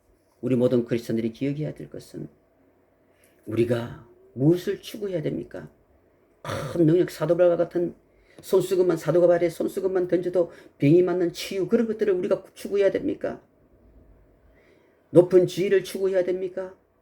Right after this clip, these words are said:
부귀영화를 추구해야 됩니까? 아닙니다.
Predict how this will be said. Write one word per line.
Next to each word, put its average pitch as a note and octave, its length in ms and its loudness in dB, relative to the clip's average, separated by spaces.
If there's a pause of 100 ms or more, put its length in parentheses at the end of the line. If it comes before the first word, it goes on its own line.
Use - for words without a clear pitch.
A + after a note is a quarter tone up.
(760)
부귀영화를 F#3 480 6
추구해야 G3 340 -6
됩니까? F#3 320 -6
아닙니다. A3+ 580 -4